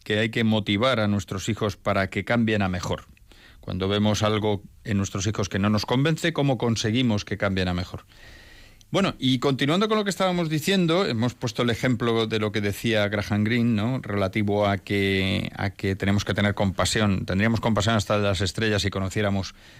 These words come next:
pues, el verdadero fondo de, de todo, ¿no? Pues una de las cosas interesantes es que para mejorar sin agobio, pues hay una regla muy, hay una regla triple muy interesante, ¿no? Que además yo creo que viene de una frase de San Francisco de Asís, que dice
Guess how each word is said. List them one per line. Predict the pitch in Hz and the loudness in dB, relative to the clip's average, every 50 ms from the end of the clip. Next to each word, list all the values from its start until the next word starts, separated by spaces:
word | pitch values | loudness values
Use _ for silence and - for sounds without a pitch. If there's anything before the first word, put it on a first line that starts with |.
| - - _ | -20 -10 _
pues, | 110 101 95 | -4 -2 0
el | 98 98 | 0 0
verdadero | 95 98 - 95 95 101 110 117 113 92 | 0 0 0 2 2 2 2 2 0 -2
fondo | - - 135 143 135 117 101 98 95 87 92 | 0 0 0 2 2 2 2 0 0 -2 -6
de, | 98 98 104 101 95 95 92 | -6 -4 -2 0 0 -2 -2
de | 92 98 101 90 | -4 -4 -4 -2
todo, | - 117 113 101 92 85 | 0 0 0 0 0 0
¿no? | 95 151 165 - - - - - - - - - - - - - | -2 -2 -4 -6 -12 -18 -18 -18 -18 -20 -20 -20 -20 -20 -8 -2
Pues | 127 120 113 110 - | 0 0 0 0 0
una | 147 160 185 | 0 2 2
de | 202 185 | 2 2
las | 180 156 | 2 0
cosas | - 185 160 165 160 165 | 0 0 0 0 0 0
interesantes | 170 156 165 160 156 139 160 165 151 160 185 165 156 | 0 0 0 0 0 2 2 0 2 0 0 0 2
es | 160 151 - | 0 -2 -2
que | - - 170 170 175 - - - 104 - | -2 -2 0 0 0 -2 -4 -8 -12 -6
para | - 113 101 101 | -4 -2 0 2
mejorar | 104 101 - - 110 107 131 139 - 101 | 2 0 0 0 0 2 2 0 0 -2
sin | - - - 107 98 98 98 95 | -6 -4 -2 0 0 2 2 0
agobio, | 95 104 123 139 139 139 147 165 185 196 - - _ | 0 0 0 0 0 0 0 0 -2 -4 -6 -12 _
pues | - 110 104 98 95 110 | -4 -2 -2 0 0 0
hay | 120 143 160 | 0 2 2
una | 143 120 107 | 2 2 2
regla | 104 104 95 98 92 90 | 0 0 0 0 0 0
muy, | 92 92 90 90 90 87 85 82 82 - - - - 92 - - - | -2 -2 -2 -2 -2 -2 -2 -4 -6 -6 -8 -6 -6 -6 -6 -6 -4
hay | - 143 185 | -2 0 0
una | 185 156 120 | 2 2 0
regla | 113 123 123 110 117 110 104 | 2 0 0 2 0 0 0
triple | - 123 113 107 - 139 147 - - - - - - - _ | 0 -2 -2 0 0 0 0 0 -2 -6 -14 -20 -20 -16 _
muy | - 120 143 147 | -2 0 2 2
interesante, | 127 110 117 101 98 - - 101 98 92 - 85 85 | 2 2 0 0 0 0 0 0 -2 -2 -4 -4 -4
¿no? | 104 151 - - - - - - - - - - - - _ - _ | -4 -4 -6 -10 -18 -20 -20 -20 -20 -20 -20 -20 -20 -20 _ -20 _
Que | _ - 120 | _ 0 2
además | 120 127 143 196 208 | 2 2 2 2 2
yo | 170 165 | 0 0
creo | 135 135 131 | 0 0 0
que | 120 117 | 0 0
viene | 110 113 113 113 107 | 0 2 2 2 2
de | 98 101 98 98 95 | 2 2 2 2 0
una | 92 - 101 98 95 95 92 92 90 | -2 -2 -2 -2 0 0 0 -2 -2
frase | 82 - 107 95 - - 110 101 | -4 -4 -4 -4 -2 -2 -2 0
de | 98 92 90 | 0 0 -2
San | 85 - 92 87 82 | -2 -4 -4 -4 -4
Francisco | 80 92 87 82 101 98 - - 90 87 | -4 -4 -4 -2 -2 -4 -2 -2 0 0
de | 90 | 0
Asís, | 87 151 156 - - | 0 0 -2 -2 -2
que | - 101 | -2 0
dice | 104 104 95 - 107 92 82 | 0 0 0 0 -2 -2 -2